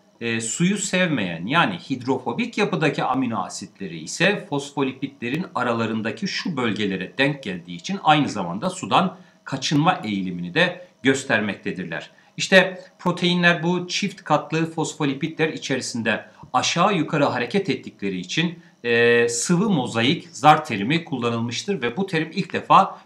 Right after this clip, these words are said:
bin dokuz yüz yetmiş iki yılında ortaya atılmıştır arkadaşlar. E, zarların fosfolipidlerden yapıldığını söylemiştik arkadaşlar. Proteinlerin, e, dışında, e, zarların temel elemanları olarak zarda bulunan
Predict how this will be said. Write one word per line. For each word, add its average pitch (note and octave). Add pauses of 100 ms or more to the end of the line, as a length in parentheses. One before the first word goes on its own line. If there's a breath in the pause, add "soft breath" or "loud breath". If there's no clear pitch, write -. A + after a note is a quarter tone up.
bin E3
dokuz D#3+
yüz C#3
yetmiş -
iki -
yılında G2+
ortaya F2
atılmıştır F2
arkadaşlar. D#2+ (1040 loud breath)
E, B2+
zarların G#3+
fosfolipidlerden G3+
yapıldığını G2+
söylemiştik F#2+
arkadaşlar. G2+ (300 soft breath)
Proteinlerin, G#3
e, D3+
dışında, E3
e, B2+
zarların E3+
temel D3+
elemanları E3
olarak G#2+
zarda A2+
bulunan C3+